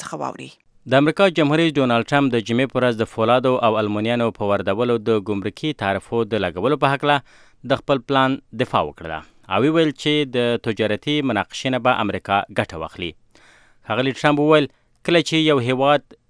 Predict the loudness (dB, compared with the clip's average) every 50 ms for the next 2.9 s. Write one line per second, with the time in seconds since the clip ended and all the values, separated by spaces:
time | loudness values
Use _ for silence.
0 | _ _ _ _ _ _ -8 -4 -2 0 0 0 0 0 2 2 2 2 2 0
1 | 2 2 2 0 0 0 -2 -2 -2 -2 -4 -4 -4 -4 -2 -2 -2 -2 -2 -2
2 | 0 0 -2 -2 -2 -2 -2 -2 -2 -4 -4 -4 -2 0 0 0 0 0